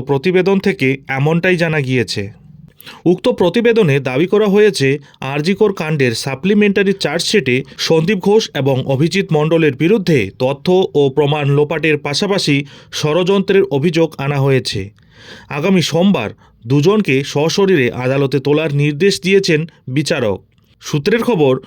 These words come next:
সিবিআই আধিকারিকরা সেদিনই চার্জশিট পেশ করার তোড়জোড় শুরু করেছেন। যদি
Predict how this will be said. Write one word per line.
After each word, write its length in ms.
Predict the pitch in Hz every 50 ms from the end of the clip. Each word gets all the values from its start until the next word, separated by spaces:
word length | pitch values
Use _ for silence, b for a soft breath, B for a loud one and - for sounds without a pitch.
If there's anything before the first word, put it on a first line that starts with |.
| B B
সিবিআই 460 | - - - 165 156 196 214 226 185 147
আধিকারিকরা 540 | 135 156 202 202 220 202 190 165 131 123 120 120
সেদিনই 500 | - - 147 151 180 220 196 151 113 101
চার্জশিট 500 | 98 - 135 123 131 131 - - 170 147 - -
পেশ 180 | 165 170 185 180
করার 280 | - 208 190 147 127 123
তোড়জোড় 500 | 123 - 147 147 165 180 175 180 190 190 -
শুরু 160 | - 185 180
করেছেন। 460 | 175 180 180 180 180 - - 135 113 101 92 - - B B B B B B B B -
যদি 260 | 139 151 160 143 123